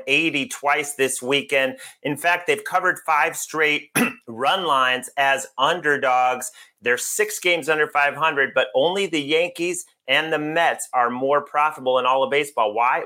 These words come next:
Well, they have a great bullpen, third best in baseball. They've got young talent, Hayes, Mountcastle,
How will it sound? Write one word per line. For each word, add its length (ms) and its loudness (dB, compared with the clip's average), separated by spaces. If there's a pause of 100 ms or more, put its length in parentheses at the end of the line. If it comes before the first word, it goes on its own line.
Well, 140 2
they 100 0
have 120 -2
a 60 -6
great 320 0
bullpen, 420 -2
third 400 0
best 400 -2
in 220 -4
baseball. 560 0 (300)
They've 180 0
got 200 0
young 220 0
talent, 440 0
Hayes, 420 -2
Mountcastle, 720 -2